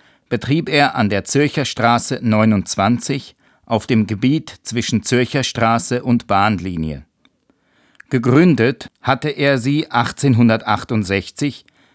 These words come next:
zusammen mit seinem Schwager, dem Wetziger Spinnereiunternehmer und Oberstleutnant Gustav Tobler. Dem Unternehmen war, wie in jener Zeit üblich,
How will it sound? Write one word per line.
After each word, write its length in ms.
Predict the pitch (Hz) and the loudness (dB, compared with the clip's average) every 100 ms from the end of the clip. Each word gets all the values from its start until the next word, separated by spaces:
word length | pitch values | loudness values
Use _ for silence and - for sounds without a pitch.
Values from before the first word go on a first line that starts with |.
| _ | _
zusammen 540 | - 120 131 151 156 | -2 2 4 4 2
mit 140 | 123 113 | 0 0
seinem 320 | 110 104 98 | 0 0 -2
Schwager, 640 | - - 104 127 147 127 - _ 113 | -4 -2 0 0 -2 -8 -12 _ -4
dem 200 | 104 104 | -2 0
Wetziger 600 | 143 - 151 - 135 - | -2 -2 -4 -2 -2 -4
Spinnereiunternehmer 1400 | - 120 110 101 113 165 151 131 131 131 135 131 131 - _ _ - | -6 -2 0 2 0 0 -4 -2 0 2 4 4 2 -4 _ _ -10
und 260 | 104 - | -10 -4
Oberstleutnant 1080 | 139 143 139 - 131 127 - 120 117 113 - _ _ _ | 0 0 0 -2 -2 -2 0 0 0 -2 -10 _ _ _
Gustav 560 | 143 143 - 135 123 - | -2 -2 0 -2 -2 -6
Tobler. 520 | 117 107 87 76 - _ _ _ _ _ _ _ _ _ _ _ - | -2 -2 -2 -6 -10 _ _ _ _ _ _ _ _ _ _ _ -2
Dem 140 | 131 151 | 0 2
Unternehmen 800 | 165 143 143 156 180 135 104 98 | 0 2 4 4 4 4 2 2
war, 420 | 107 123 139 - _ _ _ _ | 4 2 0 -6 _ _ _ _
wie 120 | 127 | -4
in 160 | 135 123 | 0 0
jener 400 | 113 135 131 120 | 2 4 2 0
Zeit 340 | 120 104 - | -2 -2 -4
üblich, 540 | 131 139 143 143 - | -4 -2 -2 -4 -6